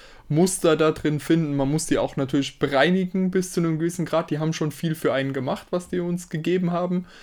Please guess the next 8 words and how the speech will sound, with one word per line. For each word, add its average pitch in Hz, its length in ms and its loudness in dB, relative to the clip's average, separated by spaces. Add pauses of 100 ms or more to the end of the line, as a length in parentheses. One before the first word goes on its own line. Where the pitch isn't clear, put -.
(200)
aber 135 200 4
trotzdem 151 480 2
musste 151 380 0
man 139 340 0
die - 100 -4
unterschiedlichen 147 800 -2
Datenquellen 151 800 2
zusammenführen. 151 1200 0